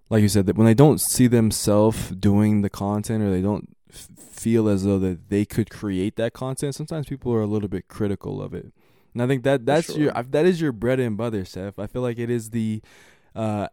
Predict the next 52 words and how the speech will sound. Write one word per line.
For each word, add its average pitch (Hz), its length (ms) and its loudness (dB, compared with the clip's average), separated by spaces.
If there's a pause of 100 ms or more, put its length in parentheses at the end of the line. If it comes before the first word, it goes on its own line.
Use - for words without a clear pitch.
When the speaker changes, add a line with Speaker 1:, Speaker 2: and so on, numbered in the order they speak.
Speaker 1:
outfit, 120 760 0
like, 113 200 -8
recreating 131 560 -2
outfits 113 420 -6
from 113 380 -4
different 107 460 -8
aspects 110 440 -8
of - 120 -10
pop - 260 -6
culture, 85 420 -10
whether 101 300 -4
it 92 80 -6
be 101 200 -4
movies, 98 580 -2
whether 92 160 -10
it 92 40 -12
be 101 120 -12
T 110 240 -6
V, 104 300 0
whether 87 260 -4
it 90 80 -6
be 95 180 -4
animations 104 560 -4
or 90 80 -8
whatever. 92 460 -6 (400)
Like, 107 220 -4
to - 120 -2
me, 123 300 4
like, 117 140 2
when 113 100 0
I 113 100 0
think 120 160 -4
about 107 240 0
you 101 320 4
on 95 160 -2
TikTok, 113 540 -8
that's 101 200 -4
exactly 92 440 -6
what 87 160 -6
I 85 80 -6
think 85 220 -10
about. 82 140 -8
Obviously, 113 420 0
there's 95 180 -2
a 85 40 -6
ton 107 260 -8
of 101 60 -6
different 85 240 -8
things 82 140 -8
that 73 160 -14
you 80 80 -6
do. 85 320 -2